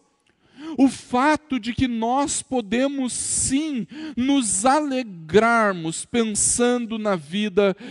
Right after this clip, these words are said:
de Jesus. João diz no restante do versículo vinte e oito, para que quando ele se manifestar, nós tenhamos confiança e não sejamos envergonhados, tendo de nos afastar dele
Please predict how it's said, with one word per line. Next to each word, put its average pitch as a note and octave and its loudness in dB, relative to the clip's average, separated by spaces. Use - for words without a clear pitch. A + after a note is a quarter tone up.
de F3 -6
Jesus. F3+ -2
João A#3+ 2
diz G#3 0
no G3+ -2
restante G#3 0
do G3+ -8
versículo G3+ 0
vinte G3 -4
e G#3+ -2
oito, G3 6
para A#3 4
que A#3+ -2
quando C4 0
ele A#3+ 0
se - -2
manifestar, G#3+ -4
nós A3 2
tenhamos A#3 -2
confiança D4+ 4
e D#4 4
não E4 2
sejamos D4 0
envergonhados, C4 -2
tendo B3+ 2
de G#3+ -8
nos A#3 -4
afastar A3 0
dele E3+ 6